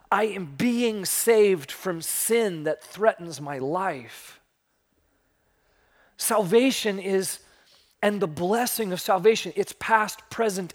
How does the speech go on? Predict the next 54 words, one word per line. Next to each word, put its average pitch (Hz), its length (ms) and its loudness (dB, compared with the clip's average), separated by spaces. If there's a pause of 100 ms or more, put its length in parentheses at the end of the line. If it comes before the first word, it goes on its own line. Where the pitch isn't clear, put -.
and 185 240 -8
future. 180 840 -12 (1600)
Yeah, 240 120 6
yeah, 247 160 2
yeah, 214 160 0
it, 226 180 -4
it 214 120 0
had 247 160 4
a 214 40 2
point. 220 380 2
It 160 60 -6
had 214 120 -2
a - 20 -6
point 226 240 -4
when 180 80 -10
it 170 80 -10
started. 170 580 -2 (220)
The 160 60 -8
blessing 202 360 0
of 180 80 -8
salvation 202 420 0
began 165 340 -2
in 226 80 -2
my 170 160 -4
life 160 260 0 (160)
when 185 120 -4
my 190 160 2
eyes 202 200 4
were 185 160 -4
open 208 300 0
to 175 60 -6
the 147 100 -10
truth - 300 -6
of 170 100 -4
who 196 100 -8
Jesus 170 440 -8
Christ 226 360 -2
was, 160 200 -2 (240)
and 180 120 4
my 175 140 0
faith 233 320 0
took - 220 -16
hold 240 280 0
of 151 100 -6
that. 147 220 -2 (200)
And 202 100 0
if 190 140 -4
that 247 180 2
has 190 100 -2
not 226 160 2
happened 233 440 0
in 185 80 -6
your 180 120 -4
life, 196 220 4